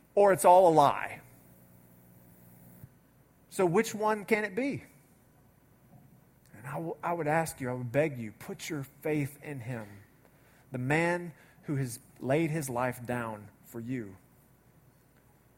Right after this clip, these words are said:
Will you trust him? Will you turn over the keys of your life and follow him? Know it's worth it. It's totally worth it. And no matter, matter the destruction that may come,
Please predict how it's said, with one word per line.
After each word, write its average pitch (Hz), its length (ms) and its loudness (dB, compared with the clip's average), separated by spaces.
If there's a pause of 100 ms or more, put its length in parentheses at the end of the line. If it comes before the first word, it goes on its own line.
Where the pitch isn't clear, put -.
(300)
Will 131 140 -2
you 143 120 -2
trust - 360 -6
him? 101 320 -12
Will 131 100 -2
you 175 140 -2
turn 175 260 -4
over 151 180 0
the 131 100 -4
keys 147 340 -4
of 120 100 -6
your 139 140 -2
life 110 420 -2
and 117 140 -14
follow 120 320 -2
him? 101 360 -12 (1400)
Know 147 280 2
it's - 140 -8
worth 143 300 -2
it. 127 120 -14 (800)
It's - 140 -16
totally 170 380 0
worth 165 320 -2
it. - 120 -12 (1500)
And 120 80 -12
no 120 60 -6
matter, 151 400 2 (100)
matter 151 320 0
the 135 140 -6
destruction 147 640 -6
that 151 80 -10
may 143 160 -6
come, 131 520 -8